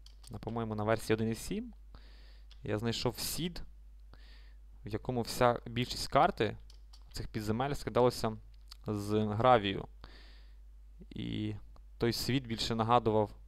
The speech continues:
голландський сир, який весь був повністю пронизаний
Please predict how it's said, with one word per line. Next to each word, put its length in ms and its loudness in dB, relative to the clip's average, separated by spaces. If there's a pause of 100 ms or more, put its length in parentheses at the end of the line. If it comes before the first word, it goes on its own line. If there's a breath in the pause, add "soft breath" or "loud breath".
(540 soft breath)
голландський 560 0
сир, 340 2 (1800 soft breath)
який 500 -10
весь 200 6
був 200 -4
повністю 520 0
пронизаний 640 0